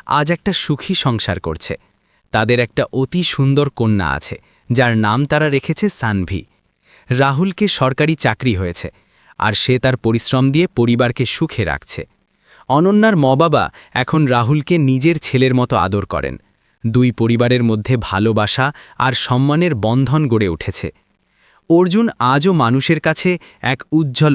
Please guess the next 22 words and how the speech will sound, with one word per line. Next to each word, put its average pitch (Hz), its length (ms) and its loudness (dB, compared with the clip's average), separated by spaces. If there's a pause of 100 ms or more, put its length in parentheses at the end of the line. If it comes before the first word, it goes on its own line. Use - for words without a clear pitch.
উদাহরণ। 87 500 -2 (580)
তিনি 190 160 4
শুধু 214 260 2 (120)
অনন্যা 160 460 2
আর 143 260 -2
রাহুলকে 127 480 0
নতুন 135 420 2
জীবন 120 360 0
দেননি, 85 340 -4 (340)
বরং 120 260 2 (120)
এটাও 120 360 0
দেখিয়েছেন 147 560 0 (320)
যে 139 160 0
সত্যিকারের 175 720 -2
ভালোবাসা 135 640 0 (140)
আর 120 180 0
মানবতার 131 580 0
চেয়ে 127 300 -2 (260)
বড় 117 300 4
আর 127 160 2
কিছু - 320 -4
নেই। 76 200 -2